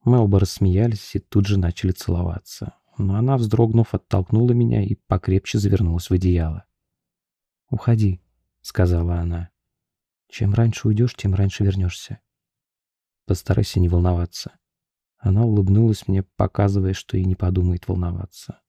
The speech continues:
Но глаза у неё были большие и влажные. «Береги себя». «Это мой девиз». «Я буду ждать тебя». «Не снимай цепочку с двери». Я достал свой бумажник и вязаную матросскую шапочку.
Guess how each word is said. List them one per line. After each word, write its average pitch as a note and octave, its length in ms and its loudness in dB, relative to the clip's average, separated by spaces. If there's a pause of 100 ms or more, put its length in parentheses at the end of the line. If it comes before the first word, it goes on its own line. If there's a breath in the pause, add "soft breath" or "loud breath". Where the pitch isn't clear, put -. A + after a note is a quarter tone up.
(360)
Но G#2+ 120 -2
глаза F#2 420 0
у A2 60 2
неё G2 180 0
были F#2 220 0
большие F2+ 500 -4
и F#2+ 60 -2
влажные. F2+ 640 -6 (760)
«Береги G2+ 360 2
себя». G2 420 -8 (880)
«Это A2 340 2
мой A2+ 200 6
девиз». G#2 520 0 (840)
«Я G2 160 -4
буду G#2 180 -2
ждать G#2+ 280 0
тебя». F2 340 -12 (800)
«Не G2 140 4
снимай A2 340 2
цепочку - 480 -2
с F#2 60 2
двери». F2+ 400 -2 (1080)
Я F#2 180 4
достал F2 320 0
свой F2+ 240 -2
бумажник F#2 600 0
и G2 60 0
вязаную F#2 400 0
матросскую - 560 -2
шапочку. - 640 -10